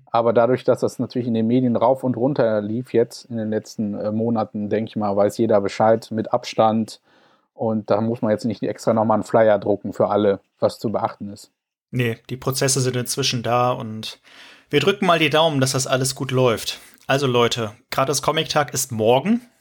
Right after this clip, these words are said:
Speaker 2: <laughs> Geht hin. Äh, holt euch die Schundhefte von Splitter. Ähm, hast du vielleicht zum Abschluss, äh, von dem Thema noch irgendwie eine kleine Anekdote zum gratis Comic-Tag, so aus den Interna,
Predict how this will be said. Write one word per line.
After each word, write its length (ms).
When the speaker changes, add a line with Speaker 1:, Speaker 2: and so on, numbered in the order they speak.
Speaker 2:
<laughs> 1200
Geht 200
hin. 360
Äh, 400
holt 200
euch 100
die 120
Schundhefte 540
von 180
Splitter. 460
Ähm, 480
hast 220
du 60
vielleicht 300
zum 180
Abschluss, 760
äh, 340
von 240
dem 300
Thema 520
noch 260
irgendwie 300
eine 420
kleine 260
Anekdote 640
zum 160
gratis 320
Comic-Tag, 480
so 100
aus 140
den 120
Interna, 960